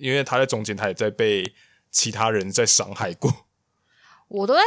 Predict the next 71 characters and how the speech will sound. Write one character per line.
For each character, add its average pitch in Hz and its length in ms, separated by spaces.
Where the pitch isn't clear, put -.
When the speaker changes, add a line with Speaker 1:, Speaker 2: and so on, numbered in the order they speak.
Speaker 2:
想 170 300
说 202 180
是 240 160
不 226 100
是 240 220
因 220 200
为， 208 380
啊， 185 100
不 220 160
是 208 100
啊， 233 160
就 214 100
是 294 60
第 277 220
一 - 20
个 220 140
就 247 80
是 269 40
他 233 200
也 175 100
没 151 160
那 190 80
个 202 80
屁 185 280
股 - 200
啊， 50 360
是 - 260
有 175 160
什 170 140
么 - 120
好 160 200
再 175 160
继 165 200
续 147 400
打 - 240
混。 - 260
然 151 140
后 226 160
我 190 140
之 214 180
后 247 160
有 175 160
认 214 280
真 190 180
想 180 220
说， 196 180
也 208 160
有 311 100
可 302 140
能 196 180
是 269 140
因 269 80
为 262 80
这 262 200
个， 202 300
他 285 160
的 262 140
这 254 280
个 208 420
女 185 160
朋 175 280
友 170 200
可 196 180
能 127 320
也 170 140
没 175 120
管 165 220
他 170 140
很 143 120
多 113 200
吧， - 320